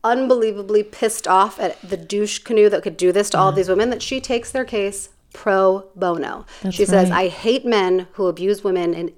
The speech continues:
Speaker 1: any way, shape, or form."
Speaker 2: Mm-hmm.
Speaker 1: And this is a result of her having been in an incredibly abusive relationship as a young, young woman. And then she says, "I'm coming for you, Rick, but I'm calling him Dick."
Speaker 2: Yeah, and she said, yeah, she,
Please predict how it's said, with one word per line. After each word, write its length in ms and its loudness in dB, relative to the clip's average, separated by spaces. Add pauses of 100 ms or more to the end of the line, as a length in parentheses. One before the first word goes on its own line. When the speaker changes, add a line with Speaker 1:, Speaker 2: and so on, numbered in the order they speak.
Speaker 1:
any 220 4
way, 160 4
shape, 240 -4
or 100 -4
form." 380 -8
Speaker 2:
Mm-hmm. 360 -2
Speaker 1:
And 100 4
this 80 2
is 120 0
a 80 2
result 300 2
of 100 -10
her 120 -6
having 220 -6
been 140 -8
in 100 -6
an 80 -6
incredibly 540 -8
abusive 360 -8
relationship 520 -12
as 120 -8
a 60 -6
young, 360 -8 (680)
young 220 -4
woman. 400 -10
And 120 -2
then 140 -4
she 140 -8
says, 420 -6 (320)
"I'm 140 -4
coming 320 -4
for 120 -10
you, 160 -4
Rick, 400 -8 (520)
but 100 2
I'm 140 2
calling 260 2
him 140 -4
Dick." 440 -8 (640)
Speaker 2:
Yeah, 180 4
and 100 2
she 100 0
said, 180 2
yeah, 240 2
she, 440 -4